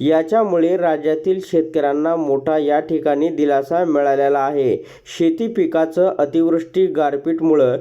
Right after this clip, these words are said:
मोठ्या प्रमाणामध्ये नुकसान झालं होतं. आता ही मदत मंजूर करण्यात आलेली आहे, तरतूद करण्यात आलेली आहे. याच्यामुळे शेतकऱ्यांना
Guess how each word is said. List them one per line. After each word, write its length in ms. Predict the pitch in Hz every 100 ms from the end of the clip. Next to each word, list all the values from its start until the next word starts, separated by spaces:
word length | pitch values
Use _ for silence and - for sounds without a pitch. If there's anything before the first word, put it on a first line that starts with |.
| - - -
मोठ्या 420 | 143 156 156 214
प्रमाणामध्ये 800 | 214 175 156 151 147 147 143 160
नुकसान 540 | 180 151 135 170 180
झालं 300 | 165 139 139
होतं. 420 | 143 139 123 - 101 - - -
आता 280 | 139 143 170
ही 300 | 147 170 202
मदत 460 | 185 147 156 175
मंजूर 460 | 180 151 151 147 160
करण्यात 480 | 165 151 151 147 151
आलेली 280 | 143 147
आहे, 320 | 147 147 160 185
तरतूद 480 | - 135 131 156
करण्यात 440 | - 151 143 139 139
आलेली 280 | 135 139 135
आहे. 440 | 135 135 107 - - - -
याच्यामुळे 800 | 135 160 160 208 196 165 160 180
शेतकऱ्यांना 760 | - 165 160 170 156 151 151